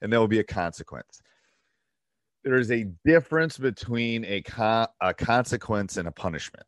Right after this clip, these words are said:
So let me explain the difference. These are consequences, and it, and it, and it raises the level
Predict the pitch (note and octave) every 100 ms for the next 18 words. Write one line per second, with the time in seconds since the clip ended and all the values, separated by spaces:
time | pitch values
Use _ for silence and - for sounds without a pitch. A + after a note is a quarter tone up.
0 | _ - E2 F2+ F#2+ - F#2 E2+ D#2 C2
1 | D2+ C2+ C#2 F#2+ B2+ C#3+ C3 G#2+ - -
2 | D2+ - A#2+ - E2 E2+ - F#2+ F2+ F#2
3 | G2 F#2 F#2+ A2 C3 C#3+ C3 B2+ G2 G2+
4 | F2 F2+ G2 G2 G#2 G#2